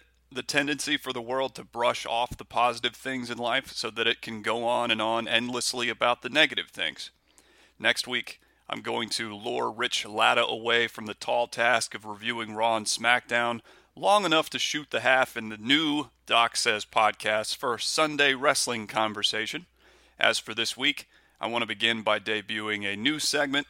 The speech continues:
that I like to call simply the five most interesting things on my mind about wrestling this week. So in no particular order, we'll start with number one.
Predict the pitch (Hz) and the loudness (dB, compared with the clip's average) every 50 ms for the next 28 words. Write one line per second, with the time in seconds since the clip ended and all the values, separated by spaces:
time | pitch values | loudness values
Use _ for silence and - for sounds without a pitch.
0 | _ - - - _ _ _ _ _ - 95 104 110 117 120 120 123 120 - - | _ -20 -20 -20 _ _ _ _ _ -4 0 4 4 4 6 6 4 2 0 -2
1 | 117 - - - 120 117 117 120 120 113 113 - - 185 180 175 147 156 156 151 | -10 -12 -4 0 2 4 4 4 2 2 0 -2 0 0 0 -2 -2 -2 0 0
2 | 143 139 131 - _ _ _ _ _ _ _ _ _ - 107 101 - 143 143 147 | 0 0 -2 -8 _ _ _ _ _ _ _ _ _ -12 -10 -2 4 6 8 8
3 | 143 127 135 135 131 - - - 139 139 131 - 123 - - 120 110 107 101 - | 8 6 4 0 0 0 -2 -2 -2 -4 -2 0 0 0 0 0 -4 -4 -4 -2
4 | 123 127 127 123 120 110 117 113 113 107 110 113 113 110 110 113 117 117 117 110 | 0 0 0 0 -2 -2 0 0 0 0 2 2 2 2 2 0 0 0 0 -2
5 | 107 101 107 104 98 85 117 120 123 - - 117 117 104 104 107 104 - - - | -2 -2 0 0 0 -2 -2 -2 -2 -2 -2 -4 -6 -6 -4 -4 -4 -4 -4 -4
6 | 104 78 - - - _ _ _ _ _ _ _ _ _ _ _ _ _ _ _ | -4 -6 -6 -6 -12 _ _ _ _ _ _ _ _ _ _ _ _ _ _ _
7 | - - _ - - 160 160 160 156 156 175 196 190 - 180 151 - 156 147 - | -20 -20 _ -6 -4 -2 -2 -2 0 0 0 0 0 -2 -8 -4 -2 -2 -2 0
8 | 127 127 123 110 - - 110 107 98 92 82 - _ _ _ _ _ _ _ _ | 0 -2 -2 -2 -6 -6 -6 -6 -6 -6 -10 -12 _ _ _ _ _ _ _ _
9 | _ _ _ _ _ _ _ _ - - - - - 104 107 107 113 113 117 117 | _ _ _ _ _ _ _ _ -6 -2 -2 0 0 0 0 -2 -2 0 0 0
10 | 113 123 120 120 123 117 104 95 - | 0 0 -2 -2 0 0 0 -2 -4